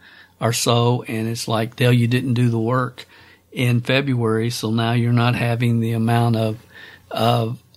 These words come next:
of exposures in the market that y-, and the n-, amount of new people joining you personally that you've had since the day you be-,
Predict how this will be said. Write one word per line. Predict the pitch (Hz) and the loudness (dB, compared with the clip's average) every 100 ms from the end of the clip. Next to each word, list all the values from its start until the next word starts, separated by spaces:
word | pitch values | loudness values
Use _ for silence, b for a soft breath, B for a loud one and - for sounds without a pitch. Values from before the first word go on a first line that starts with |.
| _ _ - | _ _ -4
of | 117 113 | -4 -2
exposures | 117 - - 127 135 139 120 120 123 120 | -4 -6 0 2 2 0 -2 -2 -2 -2
in | 113 | 0
the | 113 | 0
market | 113 123 139 117 117 | 2 2 2 -2 -4
that | 123 117 | -4 -4
y-, | - - 113 | -6 -6 -4
and | 110 113 | -2 0
the | |
n-, | 117 117 | 0 0
amount | - 117 117 | 2 2 4
of | |
new | 113 120 | 4 2
people | 120 123 117 | 2 0 0
joining | 110 123 120 120 117 | 0 4 6 4 4
you | 113 | 0
personally | 107 - 156 151 - 117 120 113 113 B B B B - | -4 2 2 2 -2 -2 0 0 -4 B B B B -2
that | 123 - | 0 0
you've | 120 | 2
had | 120 120 113 | 2 2 0
since | 110 110 | -4 -4
the | - | -2
day | 110 113 | 0 0
you | 110 110 | 0 -4
be-, | 117 | -4